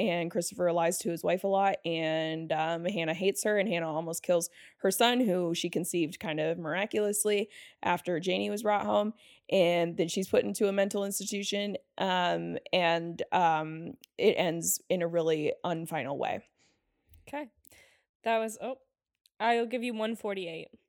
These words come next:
Speaker 1: Not bad.
Speaker 2: 'Cause I took a minute to stop it. But
Speaker 1: I think that was a
Speaker 2: I think that was
Speaker 1: really eloquent,
Speaker 2: <laughs>
Speaker 1: perfect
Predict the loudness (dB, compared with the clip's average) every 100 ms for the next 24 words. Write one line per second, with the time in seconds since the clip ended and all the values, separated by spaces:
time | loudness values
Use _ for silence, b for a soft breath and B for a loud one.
0 | _ _ _ -10 -8 -6 -6 -4 -4 -4
1 | -6 -8 -10 -16 _ -16 -16 -16 -16 -16
2 | -16 -16 -16 -14 -16 -16 -20 B B B
3 | B B B _ 0 0 -2 -8 _ -4
4 | 0 4 2 2 0 0 4 6 8 8
5 | 6 2 0 -4 -2 0 2 0 -2 -4
6 | -4 -10 _ _ -4 -4 -10 -18 -20 -20
7 | -20 _ _ _ -6 -4 -2 -4 -8